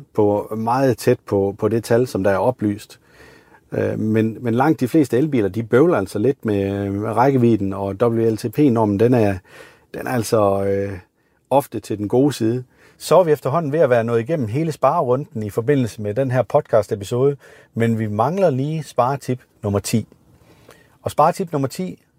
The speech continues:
det kommer til at hedde: overvej ladeapps og medlemskaber.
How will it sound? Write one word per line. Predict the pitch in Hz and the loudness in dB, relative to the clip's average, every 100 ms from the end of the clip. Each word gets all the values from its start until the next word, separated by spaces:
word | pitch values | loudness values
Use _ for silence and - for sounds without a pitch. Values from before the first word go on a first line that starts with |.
| _ _ | _ _
det | 147 | -4
kommer | - 147 | 0 0
til | 131 | 0
at | 156 | 0
hedde: | 104 123 113 104 _ _ _ _ | 2 2 0 -4 _ _ _ _
overvej | 135 170 147 127 127 | 4 4 4 0 -2
ladeapps | 110 113 160 185 135 151 - - _ | 0 2 2 2 0 0 -8 -20 _
og | - | 0
medlemskaber. | 113 131 123 - 95 87 | 2 4 0 0 -2 -2